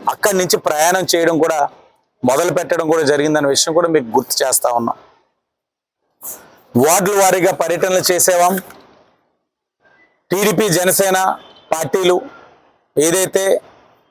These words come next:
సూపర్ సిక్స్ ఉందో, ఉమ్మడి మేనిఫెస్టో కింద మలుచుకొని ఇంటింటికి తిరుగుతూ టీడీపీ,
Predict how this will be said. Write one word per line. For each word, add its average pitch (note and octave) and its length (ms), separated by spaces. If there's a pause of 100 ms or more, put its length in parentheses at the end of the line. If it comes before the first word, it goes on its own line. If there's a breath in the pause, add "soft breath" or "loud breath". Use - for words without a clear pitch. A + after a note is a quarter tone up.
(240)
సూపర్ F#3 360
సిక్స్ F#3+ 280
ఉందో, F3 180 (760)
ఉమ్మడి A3+ 320
మేనిఫెస్టో F3+ 600
కింద E3+ 120 (120)
మలుచుకొని F3+ 480 (880)
ఇంటింటికి F#3 440 (100)
తిరుగుతూ F3+ 340 (1000)
టీడీపీ, F#3+ 340